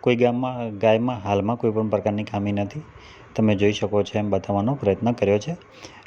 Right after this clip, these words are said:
અ, બાકી તમે પશુપાલક હો અને અમારી ચેનલ તમને ગમતી હોય તો ચેનલને ખાસ કરીને સબસ્ક્રાઇબ કરી દેજો, જેથી કરીને અમે જે કંઈ વીડિયો મૂકીએ એ વીડિયો તમારા સુધી પહોંચી શકે. Mostly કોઈ મનોરંજન ચેનલ નથી,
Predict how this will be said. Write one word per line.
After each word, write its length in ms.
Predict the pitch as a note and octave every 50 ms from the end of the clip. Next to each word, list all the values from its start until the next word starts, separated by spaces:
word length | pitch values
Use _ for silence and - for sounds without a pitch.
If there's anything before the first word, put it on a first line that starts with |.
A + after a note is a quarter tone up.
| - -
અ, 220 | A2+ G#2+ G#2+ A2 A2+
બાકી 300 | A#2 B2 A#2 A2+ - D#3+
તમે 200 | D#3 D3+ D3 D#3
પશુપાલક 560 | D3 D3 B2 - - B2+ C3+ C3+ C3 C3+ C3 - - -
હો 140 | D#3+ E3+ - _ _ _ _ _ _ -
અને 420 | - - B2 B2+ A#2+ A#2 C3 C3+
અમારી 280 | C3+ C3+ A#2+ A#2 A#2+ B2
ચેનલ 280 | A#2 - A#2 A2+ A2 A2
તમને 200 | A2+ A2 A2 G#2
ગમતી 340 | G2 G2+ G2+ G2+ - A#2+
હોય 180 | A#2 A#2+ C#3 D3 - - - - - - -
તો 100 | - A2+
ચેનલને 380 | - A2+ A2 A2 A2+ A#2 A#2+ A#2+ - - - - -
ખાસ 200 | A2+ A2 - -
કરીને 300 | - A#2 A2+ A2 A2 A2+
સબસ્ક્રાઇબ 540 | A2+ - - G#2+ F#2+ - - - A2+ A2+ A2+ A2+
કરી 120 | A#2+ A#2+
દેજો, 280 | A#2 A#2+ B2 A#2 A#2+ C3+
જેથી 340 | C#3 A#2+ A2+ G#2+ G#2 - A#2
કરીને 440 | - - A2+ A2 A#2 A#2 B2+ C3 B2+
અમે 280 | A#2 A2 A#2+ C#3+ D3+ - - - - - - - -
જે 120 | A2 A2+
કંઈ 160 | A2+ C#3 C3
વીડિયો 280 | A2+ G#2+ A2 G#2+ A2 G#2+
મૂકીએ 340 | G2+ G2+ G2+ G2 - C3 C3+
એ 20 |
વીડિયો 240 | A#2+ G#2+ G#2+ A#2 B2+
તમારા 300 | B2+ - G#2 G#2+ A2+ B2
સુધી 300 | A#2+ - A2+ G2+ - C#3+
પહોંચી 400 | D3 - - G#2+ G2+ - - A#2+
શકે. 340 | A#2 - A#2 A2+ - D3 D#3 - - - - - - - - -
Mostly 300 | A#2+ A#2+ A#2+ - - E3
કોઈ 140 | D#3+ - D#3
મનોરંજન 560 | C3+ A#2+ A#2 B2 C3+ C3 B2+ A#2+ B2 C3+ C3+
ચેનલ 260 | A#2+ A#2+ A2 A2 A2
નથી, 320 | A2 G#2+ G2+ F#2 - D#3